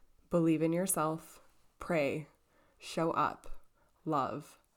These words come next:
laugh, be in joy, live in your light. You are needed. You are here for a reason. Nothing happens in God's world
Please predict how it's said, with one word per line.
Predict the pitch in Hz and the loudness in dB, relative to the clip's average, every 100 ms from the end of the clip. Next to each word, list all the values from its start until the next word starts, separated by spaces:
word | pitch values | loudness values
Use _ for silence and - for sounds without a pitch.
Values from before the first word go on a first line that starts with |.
| _ - | _ -2
laugh, | 151 110 - - - - _ _ - | 0 0 -2 -10 -20 -20 _ _ -2
be | 165 175 - | 0 0 -2
in | 160 160 160 165 - | 0 0 -2 -4 -8
joy, | - 151 82 85 165 _ _ _ _ - | -2 0 -2 -4 -10 _ _ _ _ -12
live | 151 156 180 175 | -2 2 0 0
in | 175 170 | 0 0
your | 165 160 156 156 | 0 0 -2 -2
light. | 151 147 117 - - - - _ _ - _ - | -2 -2 -4 -8 -12 -14 -14 _ _ -20 _ -10
You | 156 180 190 - | -4 0 0 0
are | 170 165 160 | -2 -2 -2
needed. | 156 160 160 113 - 160 - _ _ | 0 0 0 -2 -4 -10 -18 _ _
You | 156 170 180 | -6 -4 -2
are | 180 | -4
here | 175 - 180 165 147 156 - | -6 -6 -4 -2 -4 -6 -12
for | - 160 156 - | -4 -2 -2 -4
a | 151 147 | -6 -6
reason. | 143 156 147 113 78 160 - _ _ _ _ _ _ _ _ _ _ _ _ _ _ - | -4 -4 -2 -6 -6 -10 -12 _ _ _ _ _ _ _ _ _ _ _ _ _ _ -8
Nothing | 160 156 156 190 | -4 -2 0 -2
happens | 185 170 160 147 143 143 151 - | -2 -4 -4 -4 -4 -2 -6 -8
in | 156 156 | -6 -4
God's | 156 147 143 - | -2 -2 -4 -6
world | 151 123 139 - | -4 -4 -6 -10